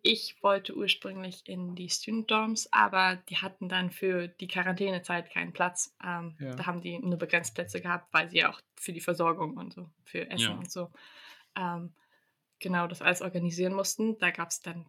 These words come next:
Speaker 1: keinen Platz mehr und dann habe ich mich
Speaker 2: Ja.
Speaker 1: einfach entschieden, dann bin ich die ganze Zeit woanders. Und ich hatte mir dann Airbnbs gesucht, ähm,
Speaker 2: Ah, okay.
Speaker 1: was ich sehr toll fand. Also grad für die ersten zwei Wochen. Ich hatte echt 'n,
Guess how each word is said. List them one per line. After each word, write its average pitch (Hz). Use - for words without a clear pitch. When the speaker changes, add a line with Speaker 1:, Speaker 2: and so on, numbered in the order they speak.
Speaker 1:
keinen 165
Platz 180
mehr 185
und 170
dann 170
habe 175
ich 165
mich 139
Speaker 2:
Ja. 156
Speaker 1:
einfach 170
entschieden, 170
dann 165
bin 170
ich 175
die 156
ganze 160
Zeit 175
woanders. 170
Und 185
ich 190
hatte 196
mir 190
dann 185
Airbnbs 185
gesucht, -
ähm, 170
Speaker 2:
Ah, 170
okay. -
Speaker 1:
was 165
ich -
sehr 175
toll 175
fand. 202
Also 175
grad 170
für 175
die -
ersten -
zwei 185
Wochen. 190
Ich -
hatte 180
echt -
'n, 180